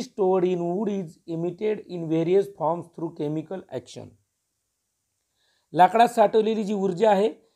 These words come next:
ती रासायनिक क्रियेतून वेगवेगळ्या रूपात बाहेर पडत असते.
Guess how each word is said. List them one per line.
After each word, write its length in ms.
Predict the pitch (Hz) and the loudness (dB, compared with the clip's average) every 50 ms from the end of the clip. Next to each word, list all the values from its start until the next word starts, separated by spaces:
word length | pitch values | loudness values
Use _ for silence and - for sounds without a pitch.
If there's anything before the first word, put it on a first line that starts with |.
| _ _ _ _ - | _ _ _ _ -4
ती 80 | 165 | 2
रासायनिक 500 | 160 170 165 160 165 202 196 196 196 196 | 6 6 6 6 4 -2 -4 -4 -4 -4
क्रियेतून 420 | - 202 175 175 170 180 226 240 233 | -4 -2 -2 -2 -4 -4 -8 -10 -6
वेगवेगळ्या 420 | 185 160 151 143 165 165 160 170 160 | -6 -6 -4 -4 -4 0 2 2 2
रूपात 280 | 147 135 - 180 208 185 156 | 2 -2 -4 -6 -6 -6 -6
बाहेर 240 | 131 127 131 139 139 131 | -6 -4 -2 -2 -2 -2
पडत 240 | 135 135 131 123 - | -4 -8 -10 -10 -10
असते. 360 | 120 104 98 _ _ - _ | -14 -18 -18 _ _ -20 _